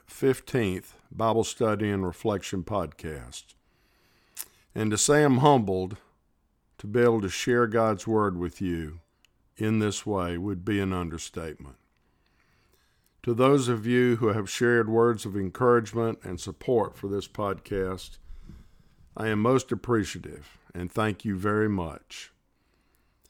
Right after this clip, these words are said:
I've had many people ask me if it's okay if they share this with others, and my answer is always, "Yes,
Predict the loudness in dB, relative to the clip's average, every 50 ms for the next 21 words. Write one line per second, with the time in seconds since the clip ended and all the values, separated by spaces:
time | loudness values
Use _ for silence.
0 | _ _ -8 -8 -4 -2 2 2 2 2 4 2 4 4 2 0 0 0 -2 -2
1 | 0 0 0 2 4 4 4 2 2 -2 -6 -6 -4 -2 0 0 -2 -2 -4 -8
2 | -4 2 4 4 4 2 0 -2 2 2 2 2 0 -2 -6 -6 -6 -6 -6 -6
3 | -8 -6 -4 -2 2 2 2 2 0 -4 -4 -4 -6 -8 -8 -2 0 2 4 4
4 | 2 2 -2 -10 -12 -12 -14 -16 -16 -16 _ _ _ _ _ _ _ _ _ _
5 | _ _ _ _ -8 -4 -2 0 0 0 0 0 0 0 0 0 -2 -2 -2 -2
6 | -2 -2 0 0 2 2 2 2 2 2 2 2 0 -2 -4 -10 -14 -16 _ _
7 | _ -8 -2 0 0 0 -2 -4 -8 -10 -10 -10 -12